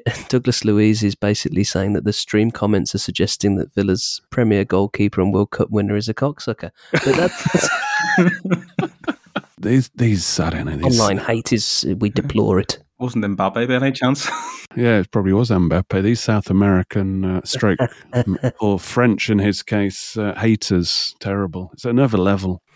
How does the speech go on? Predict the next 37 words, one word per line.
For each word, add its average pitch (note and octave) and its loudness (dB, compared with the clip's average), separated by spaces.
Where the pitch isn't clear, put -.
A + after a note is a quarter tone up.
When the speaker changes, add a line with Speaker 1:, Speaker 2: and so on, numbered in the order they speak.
Speaker 1:
I - -4
just F#3+ -2
find A3+ -2
it - -2
remarkable A#2+ 0
they're G#2+ 0
all A2 2
sitting A2 -2
there G#2 2
in G#2 2
a, G2+ 2
in G#2+ 0
a G#2+ 2
completely A2+ 2
nerdy A2 2
gaming A2 2
setup. - -2
It's - -2
just, - -4
it's, - -2
it's - -4
contradictory A#2+ -2
to - -4
their G2+ 2
uber G#2 2
cool F2+ 2
footballing F#2+ 2
status. F#2 -2
It's - -4
a - -14
bit C#3+ -2
of C#3 0
a - 2
weird C3 2
one, B2+ 0
isn't A#2+ 2
it? - -12